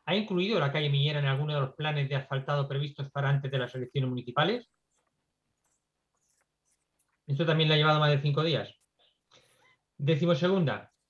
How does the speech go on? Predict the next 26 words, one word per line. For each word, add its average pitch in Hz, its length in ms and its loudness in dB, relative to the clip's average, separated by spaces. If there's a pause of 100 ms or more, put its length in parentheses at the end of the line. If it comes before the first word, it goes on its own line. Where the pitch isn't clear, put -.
(100)
en 160 100 -4
la 165 100 2
permuta 208 340 0
de 220 100 0
fincas, 208 600 -6 (240)
Paseo 180 300 2
Fluvial, 127 580 0
número 180 220 0
veinticuatro, 147 560 0
y 127 60 -2
finca 151 420 -2
R 175 160 0
diez 135 220 -2
del 135 100 -4
sector 147 320 -4
Bardallí, 143 500 -2 (280)
el 143 80 -2
sector 165 340 -2
Mor, 196 340 0
el 160 80 -6
señor 156 300 -2
Mor 196 280 -2
entregó 160 420 0
a 147 80 4
la 143 80 4
alcaldesa 143 600 -2